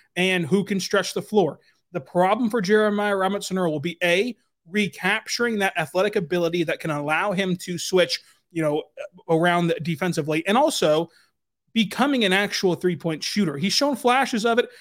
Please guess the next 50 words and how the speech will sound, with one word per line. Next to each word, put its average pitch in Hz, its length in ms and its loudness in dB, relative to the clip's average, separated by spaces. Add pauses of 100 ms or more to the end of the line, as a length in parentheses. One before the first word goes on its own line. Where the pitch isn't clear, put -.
(140)
He's 214 180 2
shot 247 260 0
thirty-five 226 400 4
percent. 220 400 0
He's 185 140 0
shot - 240 -4
thirty-six 208 460 -2
percent 214 360 -2
in 202 60 -4
the 202 80 -2
corner. 208 420 -2 (220)
He's 190 160 -4
been 214 320 2
good 190 260 4
at 208 120 0
shooting 202 300 -2
threes 180 520 0 (400)
for 185 100 2
big 180 260 4
men 190 220 0
standards. 180 720 -2 (160)
However, 196 420 2
as 175 200 0
the 180 200 -2
N 190 120 0
B 190 160 4
A - 20 4
continues 185 480 -4
to 180 160 0
evolve, 180 420 0 (280)
you've 180 240 0
gotta 196 260 2
find 196 340 -2
your 185 140 0
niche. 165 320 -2
And 170 80 -4
there's 160 140 -2
no 233 240 4
real 247 180 2
niche 202 320 0
for 185 320 0
Jeremiah 170 500 0
Robinson 170 380 -2
Earl. 147 160 -4 (200)
He's 160 140 -6
not 196 240 2
good 202 120 4
in 202 40 0
the 196 60 -2
mid-range. 175 460 -2